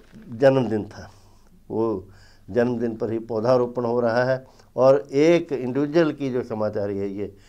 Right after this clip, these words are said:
अगर कोई दिल्ली में ये अखबार लेगा, तो उसमें भी, उसको भी ये समाचार मिलेगा। समाजसेवी ने इम्यूनिटी की दवाई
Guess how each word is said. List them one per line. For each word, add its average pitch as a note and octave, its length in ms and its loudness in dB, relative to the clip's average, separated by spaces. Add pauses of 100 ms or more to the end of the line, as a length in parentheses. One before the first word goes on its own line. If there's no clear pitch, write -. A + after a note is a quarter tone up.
(260)
अगर B2+ 220 0
कोई C#3 160 -2
दिल्ली A#2+ 280 0
में C#3 120 2
ये C3 160 2
अखबार A#2 300 0
लेगा, G#2+ 260 -6
तो C3 140 -8
उसमें A#2 320 0
भी, A#2 180 -2 (180)
उसको C3+ 320 0
भी B2+ 200 2
ये B2+ 300 -2
समाचार G#2+ 380 -4
मिलेगा। F2+ 360 -8 (1000)
समाजसेवी D#3+ 500 6
ने E3 160 6
इम्यूनिटी C#3 480 -2
की D3 120 -2
दवाई B2 460 2